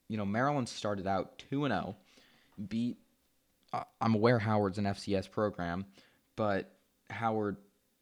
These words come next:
also lost seventy-nine to nothing, um, which, if you put up seventy-nine unanswered against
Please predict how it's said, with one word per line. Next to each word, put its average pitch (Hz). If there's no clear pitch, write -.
also 113
lost 92
seventy-nine 92
to 82
nothing, 90
um, 95
which, 101
if 127
you 123
put -
up -
seventy-nine 113
unanswered 110
against 98